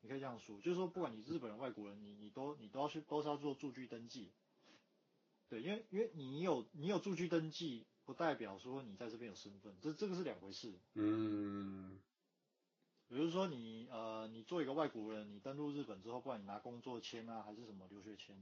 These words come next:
Speaker 1: 都不管，反正你，
Speaker 2: 嗯。
Speaker 1: 你，你一定要，你，你必不可少的一个过程，就是你要去区役所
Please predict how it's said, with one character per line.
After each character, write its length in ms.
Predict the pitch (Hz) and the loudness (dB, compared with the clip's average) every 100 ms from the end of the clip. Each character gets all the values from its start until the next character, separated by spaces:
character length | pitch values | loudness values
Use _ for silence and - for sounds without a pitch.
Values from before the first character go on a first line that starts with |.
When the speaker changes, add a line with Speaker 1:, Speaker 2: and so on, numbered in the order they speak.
| 95 | -12
Speaker 1:
都 100 | 120 | -12
不 140 | 123 | -8
管， 180 | 110 85 | -6 -6
反 100 | - | -4
正 140 | 120 143 | -4 -6
你， 60 | 98 - | -10 -4
Speaker 2:
嗯。 340 | 135 113 87 - | 2 4 2 -4
Speaker 1:
你， 180 | 107 104 | -12 -10
你 220 | 120 117 | -8 -4
一 60 | 143 | 0
定 80 | 170 | 6
要， 280 | 160 160 - - | 6 6 2 -10
你， 220 | 127 139 - 147 | -14 -14 -18 -14
你 120 | 127 | -10
必 180 | - 185 | -4 -2
不 140 | 180 | 0
可 140 | 160 | 2
少 200 | 160 113 | 2 0
的 120 | 98 107 | -2 -4
一 100 | 110 | -4
个 320 | 120 110 107 | -4 -4 -4
过 220 | - 143 | 0 0
程， 160 | 113 107 | -2 -6
就 80 | |
是 80 | 131 | -6
你 80 | 117 | -4
要 100 | 113 | -6
去 140 | 143 | -6
区 240 | 135 127 135 | -8 -6 -6
役 20 | |
所 240 | 127 95 | -8 -10